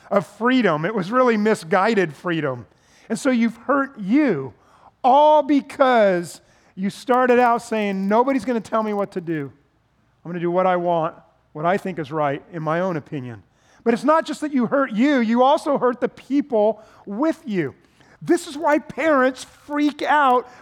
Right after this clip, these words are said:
with their, with their, with their, you know, their kids' friends. And, and, and your child might come to you and says, "Hey, you know what?" They say, you ask them, "What are they doing tonight, Friday night?" And,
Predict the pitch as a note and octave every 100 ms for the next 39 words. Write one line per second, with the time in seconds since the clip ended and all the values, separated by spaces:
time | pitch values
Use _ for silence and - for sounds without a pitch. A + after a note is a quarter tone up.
0 | - B3+ C4 B3+ F3+ G#3+ A#3 G3 A#3+ A#3
1 | A#3+ A#3+ A#3 A3+ A#3+ A#3 G#3+ G#3 G3 -
2 | _ - C4+ G#3+ - - C#4+ C#4+ G3+ A#2
3 | - - _ _ _ _ _ _ - -
4 | C4+ D4 C#4 C#4+ C#4 C4 B3 - D4 D#4+
5 | D4+ D4 - D4 D#4 D4+ C#4 C4 D4 B3+
6 | D#4+ E4 D#4+ E4 E4 D#4+ D4 C#4+ C#4+ C4
7 | C4+ C4 A#3+ A3+ B3 C4 C4 B3+ C#4 D4
8 | B3+ G3+ C#4+ C#4 C#4 C4+ C4+ C4+ B3+ C4
9 | C4 C4+ C4+ C4 G#3